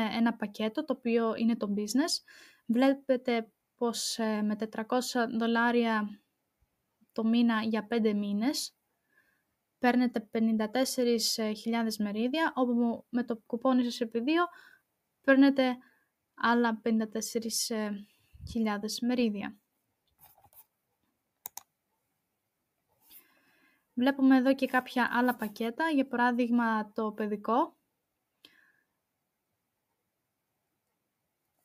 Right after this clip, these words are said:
Και η επένδυση είναι εξήντα πέντε,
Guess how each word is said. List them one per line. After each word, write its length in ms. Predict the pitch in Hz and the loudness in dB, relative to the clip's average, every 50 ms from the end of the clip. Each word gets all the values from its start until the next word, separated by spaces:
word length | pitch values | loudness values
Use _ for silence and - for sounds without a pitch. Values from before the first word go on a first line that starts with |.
| _ _ _ _ _ _ _ _ _ _ _ _ _ - | _ _ _ _ _ _ _ _ _ _ _ _ _ -16
Και 640 | - - 247 233 233 233 226 220 220 220 214 208 208 208 208 - - _ _ | -10 -4 -2 0 0 0 0 0 0 -2 -2 -4 -6 -6 -8 -12 -18 _ _
η 140 | - 240 233 | -2 0 0
επένδυση 640 | 233 226 262 254 247 240 247 233 - - - 233 - - | 0 2 2 4 4 4 2 0 -2 -4 -4 -4 -4 -2
είναι 260 | 247 254 247 254 247 | 0 2 2 2 0
εξήντα 420 | 226 226 - - - 226 220 220 214 | -2 -4 -6 -4 -2 -2 -2 -2 -2
πέντε, 560 | 214 240 240 240 233 226 226 226 202 196 | -4 -2 -2 0 0 0 0 -2 -2 -6